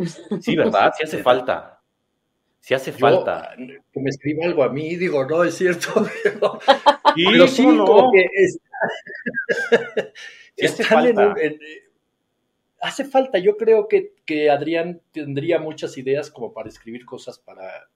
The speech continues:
Speaker 2: adultos mayores, tercera edad, cosa por el estilo, ¿no?
Speaker 1: Fíjate que sí, sí se antoja. Yo creo que lo que viene para el próximo año, esperemos que sí, este, vengan nuevas propuestas.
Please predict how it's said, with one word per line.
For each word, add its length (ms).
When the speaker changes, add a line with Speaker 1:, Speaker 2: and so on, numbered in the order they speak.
Speaker 2:
adultos 520
mayores, 800
tercera 420
edad, 320
cosa 240
por 200
el 80
estilo, 460
¿no? 140
Speaker 1:
Fíjate 360
que 100
sí, 220
sí 140
se 100
antoja. 460
Yo 180
creo 220
que 720
lo 180
que 100
viene 240
para 180
el 100
próximo 500
año, 480
esperemos 680
que 140
sí, 520
este, 1040
vengan 380
nuevas 300
propuestas. 760